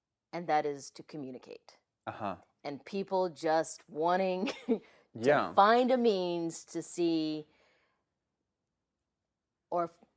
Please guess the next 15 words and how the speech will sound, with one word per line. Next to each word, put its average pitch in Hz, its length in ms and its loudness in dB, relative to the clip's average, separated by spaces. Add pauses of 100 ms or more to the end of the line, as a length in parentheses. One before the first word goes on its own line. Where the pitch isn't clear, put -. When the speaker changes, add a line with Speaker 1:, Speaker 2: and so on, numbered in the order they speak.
(140)
Speaker 1:
ba-, 214 260 2 (480)
find 269 540 0
some 233 640 -4 (240)
way 160 880 2 (180)
Speaker 2:
Yeah. 107 340 2
Speaker 1:
to 185 140 -4
make 175 420 -2 (460)
what's 226 280 -6
in 220 180 -4
my 269 240 4
head 254 340 4
and 202 120 -2
my 226 180 2
Speaker 2:
Yeah. 254 80 2
Speaker 1:
heart 214 680 6